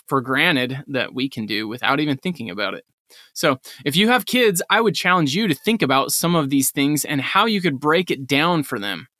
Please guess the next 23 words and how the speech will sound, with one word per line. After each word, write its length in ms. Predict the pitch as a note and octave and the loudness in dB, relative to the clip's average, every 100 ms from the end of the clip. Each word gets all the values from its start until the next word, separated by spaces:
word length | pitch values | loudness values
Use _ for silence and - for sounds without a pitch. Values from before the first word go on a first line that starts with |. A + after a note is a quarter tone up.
| - - | -20 -12
You 120 | - | -4
know, 120 | B2+ A#2 | -4 -4
if 120 | - | -4
you 120 | G3 | -2
can, 220 | A3 C#3 - | 0 -2 -4
if 140 | - | -6
you 80 | G#3+ | 0
can 80 | F3 | 0
get 100 | E3 | 0
to 80 | C#3+ | -2
the 60 | |
point 240 | - F3 C#3+ | -2 -2 0
where 80 | |
you 200 | C3 D3+ | 0 0
can 180 | F#3+ B2+ | 0 0
look 160 | D3+ - | 0 -2
at 100 | - | 0
something 360 | - D#3 C#3 | 2 2 0
that 120 | G2 B2+ | -2 0
they're 220 | E3+ G3+ | 2 2
trying 360 | - C#3+ A#2+ A#2+ | 2 0 0 -4
to 120 | A2+ | -6
do 280 | A#2+ A#2+ | -4 -4